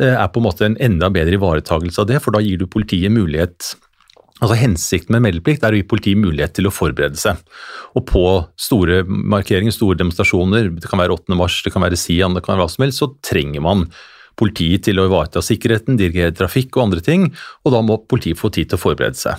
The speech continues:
Og en meldeplikt gir den muligheten. Eh, men hvis politiet er passive, så kan man bare gjennomføre den markeringen man har meldt.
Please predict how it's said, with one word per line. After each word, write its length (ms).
Og 80
en 80
meldeplikt 480
gir 240
den 160
muligheten. 540
Eh, 300
men 240
hvis 160
politiet 440
er 100
passive, 380
så 300
kan 160
man 160
bare 160
gjennomføre 560
den 160
markeringen 400
man 160
har 160
meldt. 460